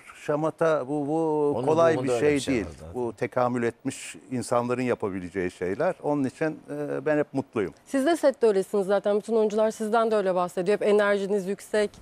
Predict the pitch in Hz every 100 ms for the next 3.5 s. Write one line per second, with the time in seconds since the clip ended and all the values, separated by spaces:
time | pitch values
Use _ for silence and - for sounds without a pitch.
0 | - - - - _ _ - - - -
1 | 233 233 - 233 196 170 147 127 143 139
2 | 139 135 131 262 294 285 - 285 285 277
3 | - 285 277 285